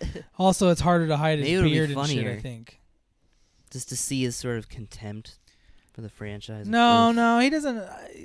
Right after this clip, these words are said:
Speaker 2: there's not contempt, but, like, it's just, like, the makeup doesn't hide his stubble as well. <laughs> And he's supposed to have no hair. Vampires don't have any hair.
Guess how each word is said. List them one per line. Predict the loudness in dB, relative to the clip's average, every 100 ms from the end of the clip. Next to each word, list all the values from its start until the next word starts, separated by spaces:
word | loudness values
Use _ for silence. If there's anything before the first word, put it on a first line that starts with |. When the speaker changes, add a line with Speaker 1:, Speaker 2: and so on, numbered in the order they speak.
| -18
Speaker 2:
there's | -16 -10
not | -10
contempt, | -8 -10 -8 -10 -12 -16 -18 _ _ _ -4
but, | -2
like, | 0
it's | -2 -6
just, | -6
like, | -4 -6 -4
the | -4
makeup | -2 -2 -4
doesn't | -4 -4 -4
hide | -4 -4
his | -4
stubble | -4 -4 -4 -8
as | -10
well. | -12 -14 -18 -14 -10
<laughs> | -8 -10 -18 _ -20 -14 -4
And | -2
he's | 2
supposed | 6 6
to | 6
have | 4
no | 4 2
hair. | 4 2 2
Vampires | 0 2 2 2
don't | 0
have | -2
any | -6
hair. | -2 0 0